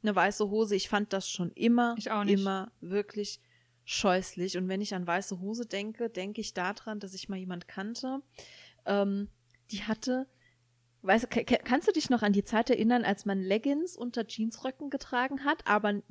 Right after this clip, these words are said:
Speaker 2: Natürlich,
Speaker 1: ja, aber so, so
Speaker 2: natürlich.
Speaker 1: Capri-Leggings, also so dreiviertel lange.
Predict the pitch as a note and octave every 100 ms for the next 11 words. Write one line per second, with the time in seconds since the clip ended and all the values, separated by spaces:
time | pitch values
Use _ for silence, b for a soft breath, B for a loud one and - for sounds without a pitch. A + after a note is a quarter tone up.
0 | - - C#4 A3 G#3+ D#4+ A3 A#3 A3 -
1 | B3+ - B3+ B3+ C#4+ A3 F#3+ F3+ F3 F3
2 | F#3 F3+ F3 F3+ - E3+ C4+ C#4 A#3 F#3
3 | G#3+